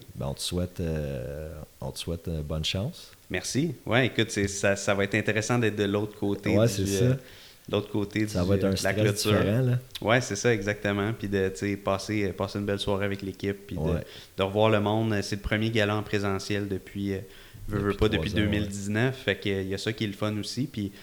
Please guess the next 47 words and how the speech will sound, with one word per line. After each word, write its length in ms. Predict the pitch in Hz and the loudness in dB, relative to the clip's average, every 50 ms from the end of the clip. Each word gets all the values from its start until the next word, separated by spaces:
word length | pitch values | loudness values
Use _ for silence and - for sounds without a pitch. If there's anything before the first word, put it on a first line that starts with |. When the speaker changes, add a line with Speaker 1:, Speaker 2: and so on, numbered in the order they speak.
| - - - | -20 -18 -8
Speaker 2:
ça, 140 | - - 147 | -2 0 0
c'était 140 | 147 - 127 | 2 4 6
un 140 | 113 104 98 | 6 6 4
choix 260 | 95 - 113 123 120 | 4 2 4 4 4
de 80 | 117 110 | 4 4
dire, 180 | 107 107 107 | 4 2 4
bon, 140 | 101 104 104 | 4 2 0
ben 220 | 104 104 98 95 | 0 0 0 0
là, 200 | 101 107 110 110 | 2 2 2 2
je, 180 | 107 107 - - - - - - - - - - - - | 0 -2 -6 -12 -14 -18 -20 -20 -20 -20 -20 -20 -16 -12
je 100 | - 101 | -8 -2
veux 100 | 101 110 | 0 2
me 60 | 117 117 | 2 2
concentrer 640 | - - 117 110 110 - 110 104 101 101 - - | 2 2 2 2 2 0 0 -2 -2 -2 -2 0
davantage 580 | 110 107 104 101 101 98 95 - 107 107 107 - | 2 2 2 2 0 -2 0 0 0 0 0 -2
sur 100 | - 101 | -4 -6
d'autres 340 | 98 104 107 104 104 101 101 | -4 0 0 2 2 0 0
volets. 380 | 98 104 101 98 101 101 117 131 | 0 2 2 4 4 2 2 2
Puis 560 | - - - 98 95 95 95 95 95 95 95 95 | 0 -4 -10 -8 -8 -8 -8 -8 -8 -6 -6 -4
le 100 | 95 95 | -4 -2
gala, 280 | 95 98 95 98 107 | -2 -2 -2 0 -2
je 80 | 107 - | -4 -4
pense 240 | - 101 101 98 - | -4 -4 -4 -4 -6
que, 260 | - - 95 95 92 | -6 -6 -4 -4 -4
que, 200 | 90 - - - | -6 -8 -6 -4
Speaker 1:
Mm. 40 | 78 | -2
Speaker 2:
qu'il 60 | 82 | -2
y 40 | 95 | -2
a 40 | 95 | -2
des 140 | 98 95 | -2 -4
gens 160 | 95 101 101 101 | -4 -4 -4 -4
talentueux 480 | - 101 98 98 95 92 - - 104 | -2 -2 -4 -4 -4 -6 -6 -8 -8
qui 140 | 104 - - | -8 -8 -6
peuvent 200 | - 98 95 95 | -4 -2 -2 -4
s'y 240 | - - - 95 95 | -4 -8 -8 -6 -8
impliquer. 420 | 92 - - - - 101 104 123 127 | -8 -10 -12 -10 -6 -4 -4 -4 -4
Puis 200 | - 104 95 90 87 - - - - - - - - - - - - | -4 -6 -6 -6 -8 -12 -18 -20 -20 -20 -20 -20 -20 -18 -16 -10 -6
là, 80 | - 101 | -6 -4
ce 100 | - 104 | -4 -4
serait 180 | 101 - - 101 | -4 -2 -4 -4
peut-être 220 | - - 101 98 | -2 -2 -4 -2
le 120 | 101 98 98 | 0 -2 -2
temps 200 | - 104 101 101 | 0 -2 -2 -2
aussi 220 | 98 - - 104 | -4 -4 -6 -8
de 120 | 101 101 101 | -8 -6 -4
mettre 240 | 101 98 98 98 98 | -2 -2 -2 -2 -2
un, 160 | 98 95 92 | -2 -2 -4